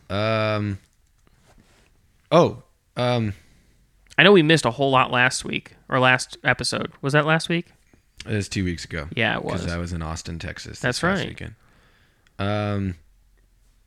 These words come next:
Speaker 2: Things are
Speaker 1: I
Speaker 2: looking
Speaker 1: think it
Speaker 2: up
Speaker 1: was,
Speaker 2: for, things
Speaker 1: was
Speaker 2: are
Speaker 1: it
Speaker 2: looking up for M L S.
Speaker 1: was, well, yeah, things are looking extremely up for M L S. I think the most important thing
Speaker 2: Oh, you had another sports thing you mentioned to me.
Speaker 1: What?
Speaker 2: Or did we already talk about it?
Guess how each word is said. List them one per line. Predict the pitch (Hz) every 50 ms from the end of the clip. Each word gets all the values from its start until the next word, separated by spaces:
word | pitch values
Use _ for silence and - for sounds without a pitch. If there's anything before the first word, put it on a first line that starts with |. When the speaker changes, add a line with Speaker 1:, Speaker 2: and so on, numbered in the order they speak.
| _ _ _ _ _ _ _ _ _ _
Speaker 2:
Things | - - 180 180 175
are | 170
Speaker 1:
I | 160
Speaker 2:
looking | 160 156 165
Speaker 1:
think | 156
it |
Speaker 2:
up | 147 156
Speaker 1:
was, | 131
Speaker 2:
for, | 120 151 151 151 147 - -
things | - 170 180
Speaker 1:
was | 185
Speaker 2:
are |
Speaker 1:
it | 180
Speaker 2:
looking | 175 - 175
up | 170 156 -
for | - 165 127
M | 143 151
L | 156 151 131
S. | 120 143 - -
Speaker 1:
was, | 160 143 120 - -
well, | 135 151 147 156 143 135 135 -
yeah, | 120 123 123 90 -
things | - - 127 120 120
are |
looking | 113 110 104 110 104 92
extremely | 92 - - - 127 113 104 92 85
up | 80 80 -
for | - 92
M | 92 90 87
L | 82
S. | 85 87 -
I | - 120
think | 156 151 156
the | 151
most | 135 139 131 -
important | 123 117 - - 123 123 110 107 98
thing | - - 95 90 87 85 82 - - - - -
Speaker 2:
Oh, | 254 277
you | 254 202 220 226
had | 220 202
another | 202 202 196 180
sports | - - 170 165 -
thing | - 156
you | 151
mentioned | 147 143 139 135 - 131 131
to | 127
me. | 123 117 113 117 143 - _ _ _ - 110 104
Speaker 1:
What? | 135 160 - - _ _ _ _ _ _ _ _ _ _ _ _ _ _ _ _ _ _ _
Speaker 2:
Or | 156
did | 160 170 165
we | 170
already | 170 160 156 143
talk | - 151 131 131
about | 131 123 123 120
it? | 120 -